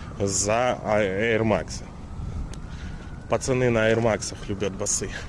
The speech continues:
От. Прикольно. Е, єдине, що це аутлети, там трошки важко з розмірами, тобто там якісь розмірів дуже багато, якихось нема зовсім. Е, от.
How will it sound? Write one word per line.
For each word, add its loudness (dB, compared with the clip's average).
От. 2
Прикольно. 4
Е, -2
єдине, 4
що 4
це 6
аутлети, 4
там 4
трошки 4
важко 4
з -2
розмірами, 4
тобто 2
там 6
якісь 2
розмірів 4
дуже 4
багато, 2
якихось -2
нема 2
зовсім. 0
Е, 6
от. 4